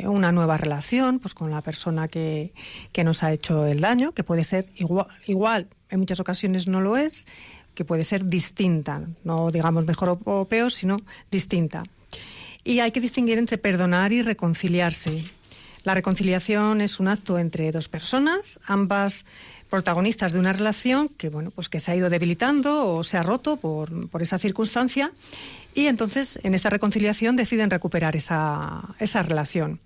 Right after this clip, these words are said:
Exige el perdón de una persona o de ambas personas que, que tienen esa relación. Puedo perdonar y no tener deseos de recuperar esa relación.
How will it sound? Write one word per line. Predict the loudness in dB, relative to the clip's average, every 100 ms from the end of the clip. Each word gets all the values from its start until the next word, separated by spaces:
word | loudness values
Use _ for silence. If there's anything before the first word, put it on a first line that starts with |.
| -18 -18 -16 -20 -20 -14 -2
Exige | 0 2 2 2
el | 2
perdón | 0 0 2 2 2
de | 2 2
una | 4 2 2
persona | -2 -2 0 0 -2 -10 -18 -20 -6
o | 0 2 0
de | 0 2
ambas | 2 2 0 -2 -6 -6
personas | -4 -2 0 0
que, | 0 -2 0 -2 -4 -8
que | -6 -2
tienen | 0 0 0 -2 -2
esa | -2 0 0
relación. | 0 0 0 -2 -4 -10 -18 -16 -18 -18 -20 -20 -16 0
Puedo | 2 2
perdonar | 0 0 2 2 0 -6 -6
y | 0
no | 0 2
tener | 0 2
deseos | 0 0 0 0
de | 0
recuperar | -2 -2 0 0
esa | -2 -4 -6 -4
relación. | -4 -2 0 2 0